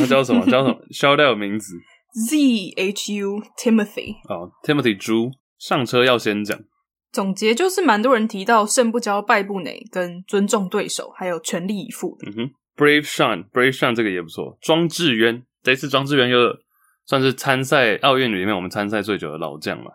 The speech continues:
Speaker 1: 桌球。庄智渊一个人的五零，嗯，这有很多文章在讲这件事情，因为桌球、乒乓球就是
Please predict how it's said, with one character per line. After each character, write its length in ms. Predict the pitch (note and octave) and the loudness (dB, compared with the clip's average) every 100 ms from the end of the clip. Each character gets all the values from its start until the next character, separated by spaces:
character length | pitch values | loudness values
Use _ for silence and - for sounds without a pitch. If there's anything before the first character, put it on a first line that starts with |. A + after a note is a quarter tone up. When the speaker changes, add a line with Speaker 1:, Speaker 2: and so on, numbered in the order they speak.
| _ | _
Speaker 1:
桌 220 | G#2 G2 | -4 -4
球。 280 | - - - _ _ - | -6 -12 -16 _ _ 0
庄 200 | F3 F3 | 2 4
智 200 | F3+ C3+ | 4 4
渊 260 | C#3 - - | 4 0 -2
一 80 | F#3 | 2
个 120 | C#3 | 4
人 140 | G#2+ | 4
的 160 | B2 - | 2 0
五 240 | B2 G2+ F#2 | -2 -2 -4
零， 280 | G2 G2 B2+ _ _ _ _ _ | -6 -8 -14 _ _ _ _ _
嗯， 280 | G#2 G2 D2+ _ - | -4 -4 -6 _ -2
这 100 | D3+ | 2
有 100 | C3 | 2
很 100 | A2+ | 4
多 100 | A#2+ | 2
文 140 | G#2 | 2
章 140 | G2 G#2+ | 0 0
在 80 | A2 | 0
讲 180 | F2 | -4
这 80 | F2+ | -6
件 140 | F#2+ F#2 | -6 -8
事 160 | F#2 | -10
情， 160 | - - B2 | -12 -16 -4
因 100 | B2+ | -2
为 60 | C3 | -2
桌 220 | - C3 C#3 | 0 2 2
球、 220 | G2 E2 | 0 -4
乒 120 | G#2 | -2
乓 140 | G#2+ | -2
球 160 | G2 D#2 | -4 -8
就 80 | |
是 80 | E2 | -10